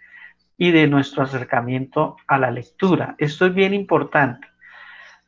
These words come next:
Si un niño ve que su papá a toda hora tiene una cerveza en la mano, pues el niño aprende a ser rumbero y a tomar trago.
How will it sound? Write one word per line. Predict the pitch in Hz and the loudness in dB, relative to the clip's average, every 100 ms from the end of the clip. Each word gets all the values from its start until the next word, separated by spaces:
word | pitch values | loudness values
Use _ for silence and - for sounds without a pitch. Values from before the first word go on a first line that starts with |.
| _ | _
Si | - - 165 | -14 -4 -2
un | 175 208 | 0 2
niño | 233 214 170 175 180 - | 6 4 4 0 0 -6
ve | 294 151 160 156 | -8 2 4 4
que | 160 | 0
su | 185 - 185 | 0 0 4
papá | 156 - - 143 135 143 - | 2 2 2 4 6 2 0
a | 160 160 | 0 2
toda | 170 170 175 | 4 6 8
hora | 170 175 175 | 6 4 0
tiene | 165 165 165 165 180 | -4 -2 -2 -4 -4
una | 170 175 | -4 -2
cerveza | 175 143 127 131 123 147 | 0 0 2 -2 -2 -4
en | 151 | -2
la | 139 | -2
mano, | 127 117 117 - - - _ _ _ _ _ _ _ _ | -4 -6 -8 -12 -14 -16 _ _ _ _ _ _ _ _
pues | 143 139 | -8 -4
el | 139 127 | -4 -2
niño | 135 147 160 | -4 0 0
aprende | 170 170 165 165 | 0 0 -2 -2
a | 165 | -2
ser | 160 160 | 0 -2
rumbero | 160 160 160 151 147 151 | 0 0 2 2 4 2
y | |
a | 143 | 2
tomar | - 117 - _ | -2 -10 -10 _
trago. | 131 123 | -6 -6